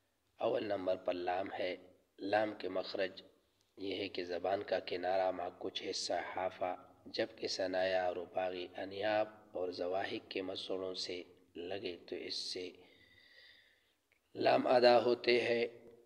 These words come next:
دائیں طرف سے لگے تو یہ آسان ہے اور بائیں طرف سے بھی ادا ہوتا ہے یا دونوں طرف سے لگے تو پھر بھی لام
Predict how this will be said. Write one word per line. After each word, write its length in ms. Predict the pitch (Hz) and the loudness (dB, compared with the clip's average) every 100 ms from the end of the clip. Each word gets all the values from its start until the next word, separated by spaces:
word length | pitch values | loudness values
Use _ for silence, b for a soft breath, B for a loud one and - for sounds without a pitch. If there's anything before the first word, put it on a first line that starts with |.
| _ _ | _ _
دائیں 400 | 98 95 113 135 135 | -14 6 8 8 4
طرف 260 | 131 117 113 | 0 0 0
سے 180 | - 95 | -2 0
لگے 280 | 101 107 | 0 0
تو 160 | 101 92 | -2 -4
یہ 160 | 87 82 | -4 -6
آسان 480 | - - 104 117 120 | -6 -2 2 2 0
ہے 220 | 120 101 90 - - - _ _ _ _ | 0 0 -2 -10 -20 -20 _ _ _ _
اور 280 | - 107 107 | 0 4 4
بائیں 320 | 104 117 139 135 | 4 6 6 4
طرف 240 | 110 104 | 2 0
سے 280 | - 98 95 - - - _ | 0 -2 -4 -6 -14 -20 _
بھی 580 | 92 92 98 101 - - - _ _ _ | -12 -6 -4 -6 -10 -20 -20 _ _ _
ادا 300 | 95 92 95 90 | -4 0 0 0
ہوتا 460 | 95 - 104 95 - | -4 -4 0 0 0
ہے 140 | 95 - | -4 -6
یا 220 | - 107 110 - | -4 0 0 6
دونوں 240 | 143 151 | 8 8
طرف 320 | 143 135 127 | 6 4 4
سے 320 | - 123 113 98 - - b b b b b b _ _ - | 2 0 0 0 -8 -20 b b b b b b _ _ -2
لگے 320 | 107 113 110 | 2 2 0
تو 220 | - 120 | 0 -2
پھر 280 | 117 131 123 | 2 4 4
بھی 440 | 117 107 104 - - | 0 -2 -4 -10 -8
لام 320 | 92 95 | 0 2